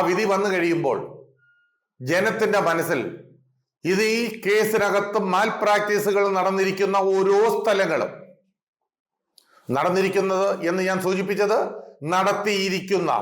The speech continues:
പ്രതിഭാഗം നടത്തിയിരിക്കുന്ന മാൽപ്രാക്ടീസുകൾ, ഈ മെമ്മറി കാർഡുകൾ പുറത്തുപോയത്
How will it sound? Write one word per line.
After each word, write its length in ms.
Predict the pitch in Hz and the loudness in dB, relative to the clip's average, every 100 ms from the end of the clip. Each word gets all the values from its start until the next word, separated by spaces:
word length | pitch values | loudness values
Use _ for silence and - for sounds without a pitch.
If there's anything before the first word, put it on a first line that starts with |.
| - | -2
പ്രതിഭാഗം 540 | 165 180 196 190 190 185 180 | -2 2 4 4 2 0 0
നടത്തിയിരിക്കുന്ന 640 | 180 185 185 180 185 214 202 | 0 -2 -2 -2 -2 0 0
മാൽപ്രാക്ടീസുകൾ, 800 | 190 190 185 180 175 156 139 98 - - _ _ _ _ _ _ _ _ _ _ _ _ _ - | 0 0 0 0 0 -2 -2 -6 -10 -20 _ _ _ _ _ _ _ _ _ _ _ _ _ -2
ഈ 140 | 185 190 117 - - 117 | 0 0 -2 -6 -12 -4
മെമ്മറി 380 | 160 190 196 196 190 | -2 2 4 2 4
കാർഡുകൾ 380 | 185 185 185 185 185 | 2 4 2 0 0
പുറത്തുപോയത് 760 | 170 190 196 185 190 190 190 | 0 2 0 0 2 2 0